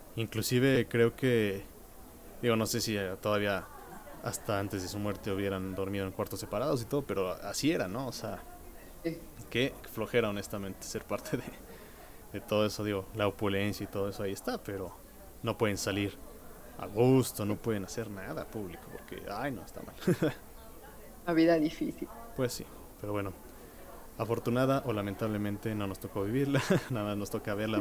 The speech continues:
Speaker 1: por afuerita, y pues ahí está la noticia de que el príncipe falleció, y pues ojalá, digo, a final de cuentas sus hijos pues también están pasando la madre, entonces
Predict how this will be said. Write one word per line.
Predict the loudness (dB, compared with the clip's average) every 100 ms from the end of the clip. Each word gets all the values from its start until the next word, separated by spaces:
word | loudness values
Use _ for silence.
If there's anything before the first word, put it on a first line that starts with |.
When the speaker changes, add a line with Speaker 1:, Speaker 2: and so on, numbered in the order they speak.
| 4
Speaker 1:
por | 6
afuerita, | 6 6 4 4 0 0 -6 -14 -12 -12 -12 -12 -14 -12 -8
y |
pues | -2 -2 2
ahí | 0
está | 2 0
la | 0
noticia | 0 -2 -2 0 -2
de | -4
que | -6
el | -8 -10 -8
príncipe | -4 -2 -4 -4 -4 -6 -10 -6
falleció, | -6 -4 4 4 4 -4 -14 -14 -14 -14 -14 -14 -8 -6
y | -2
pues | 0
ojalá, | 0 0 2 0 -4 -12 -14 -14 -14 -14 -16 -16 -16 -14 -14 -14 -4
digo, | -2
a | 0
final | 0 0
de | 0
cuentas | -2 0 -2 -4 -10 -12 -14 -16 -12
sus | -2 0 2
hijos | 2 0
pues | -2 -6 -6
también | -8 -6 -8
están | -8 -8 -8 -8
pasando | -4 -4 -2
la | -2
madre, | -2 -2 -4
entonces | -6 -10 -10 -12 -12